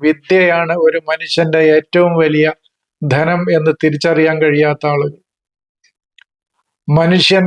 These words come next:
ഭക്ഷണം കഴിക്കാനാണോ കാശുണ്ടാക്കാനാണോ വസ്ത്രമണിയാനാണോ മനുഷ്യൻ ജീവിക്കുന്നത്?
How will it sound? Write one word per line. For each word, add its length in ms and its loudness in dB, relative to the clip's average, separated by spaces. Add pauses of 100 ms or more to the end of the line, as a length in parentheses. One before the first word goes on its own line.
(120)
ഭക്ഷണം 480 0
കഴിക്കാനാണോ 800 0 (1120)
കാശുണ്ടാക്കാനാണോ 1300 0 (200)
വസ്ത്രമണിയാനാണോ 1200 0 (160)
മനുഷ്യൻ 440 -2
ജീവിക്കുന്നത്? 640 0